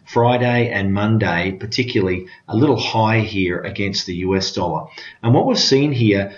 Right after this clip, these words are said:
through the course of early September and towards the middle of September is the Aussie dollar came down here and made a monthly low down here on around about, what was this date here? This was the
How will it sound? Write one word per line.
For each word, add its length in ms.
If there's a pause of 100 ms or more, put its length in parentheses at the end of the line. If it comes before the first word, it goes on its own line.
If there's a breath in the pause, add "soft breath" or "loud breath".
through 180
the 100
course 580
of 420
early 300
September 680
and 260
towards 560
the 100
middle 280
of 100
September 600 (380 loud breath)
is 120
the 140
Aussie 280
dollar 220
came 360
down 280
here 300
and 200
made 440
a 300
monthly 580
low 540 (360 loud breath)
down 240
here 480 (180)
on 240
around 440
about, 480
what 180
was 180
this 240
date 280
here? 240
This 240
was 240
the 360